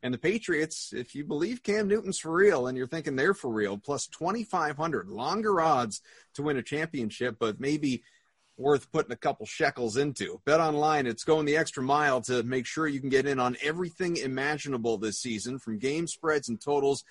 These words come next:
to team, player, and coaching props. BetOnline gives you more options to wager than any place online. You can get in on their season opening bonuses today. Start off wagering on to win, division, championship futures today. Everything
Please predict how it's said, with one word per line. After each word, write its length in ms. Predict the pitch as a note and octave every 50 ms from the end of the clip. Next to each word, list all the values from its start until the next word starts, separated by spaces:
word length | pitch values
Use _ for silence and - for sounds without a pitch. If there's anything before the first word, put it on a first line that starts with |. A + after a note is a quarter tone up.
| - - _ _ _
to 60 | G#2
team, 340 | G2 - - D#3 E3+ E3+ D#3
player, 340 | - - D3+ C#3+ C#3 C#3 C3
and 100 | A#2+ A2
coaching 340 | - B2 B2 - - A2+ -
props. 380 | - A#2 A#2 A#2+ A#2+ - - -
BetOnline 520 | B2 C3 C#3+ C#3 C3 B2 A#2+ A#2+ A#2+ A#2+
gives 180 | A2 A#2 G#2 -
you 60 | G#2
more 260 | A2 C3 D#3+ E3 D#3
options 400 | C#3 C3+ C#3+ C#3 - C#3 C3 A#2+ -
to 80 | A#2
wager 380 | A2 A#2 A#2 A#2+ G#2 A#2+ B2 - - _ _ _ _ _
than 200 | A2 A2+ A2+ A2+ - _
any 400 | C3 C#3 D3 D#3 D#3+ D#3+ D#3 D3 _ -
place 400 | - C3+ B2 B2 B2 A#2+ - - - _
online. 760 | - G#2+ A2+ A2+ G#2+ G#2+ G#2 G#2 G#2+ A2 G2 E2 E2+ F2 G2
You 100 | G2+ G#2+
can 100 | G#2+ A#2
get 180 | G#2+ A#2 A#2+ B2+
in 140 | B2+ C3 B2+
on 140 | A#2+ A#2+
their 120 | A#2 A2 G#2+
season 340 | - - C3+ B2 A2 A#2 A#2
opening 320 | A2+ G#2+ - A2 A2 G#2
bonuses 480 | F#2 B2 C3 C3 C3+ A#2 - A#2+ G#2+ -
today. 380 | - G#2 G#2 B2+ C#3 D#3 D3+
Start 300 | C#3+ - - C#3 C3+ C3+
off 220 | B2+ A#2+ A#2 - B2
wagering 400 | A#2+ A#2 A2+ - A2+ A2+ A2+ A2+
on 180 | A2+ A2+ G#2+
to 60 | F#2+
win, 420 | F2+ G2 B2+ C#3+ C#3+ C#3 C3+ C3 - - _ _ _ _ _ _
division, 640 | A2+ G#2+ G2+ B2+ D3+ D3 C3 C#3+ C#3+ C#3 C3+ C3 - _ _
championship 760 | - - C#3+ C#3+ C#3 - D3 C#3+ C3 A#2+ - C#3 C3+ A2 -
futures 440 | - C#3 C3+ A#2 - C3 B2 -
today. 360 | - - A#2+ B2 A#2+ B2 A#2 - _ _ _ _ _ _ _ -
Everything 640 | D#3 E3+ E3+ F#3 D#3+ C3+ - B2 G#2+ F#2+ F#2+ G2